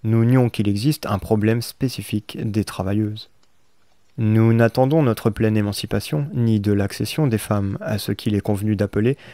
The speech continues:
les professions libérales, ni d'une éducation identique à celle des hommes, ni de l'obtention des droits politiques. Les pays dans lesquels existe le suffrage dit universel,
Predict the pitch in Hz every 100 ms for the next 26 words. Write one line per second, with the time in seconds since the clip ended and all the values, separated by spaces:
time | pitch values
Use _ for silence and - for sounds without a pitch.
0 | - 120 - 135 - 107 - 101 101 104
1 | 104 104 104 127 _ _ _ 127 113 117
2 | 113 107 104 104 107 101 101 110 - 147
3 | 107 98 120 113 - 107 101 98 95 98
4 | 117 113 113 123 _ _ _ - 117 151
5 | 135 107 98 101 98 - 98 - 143 127
6 | 107 104 107 - 113 110 120 - - _
7 | _ _ _ _ _ _ 131 135 139 165
8 | 135 110 101 120 110 - 110 123 120 -
9 | - - 104 95 104 - 104 95 98 98
10 | - _ 107 95 87 90 - 127 127 101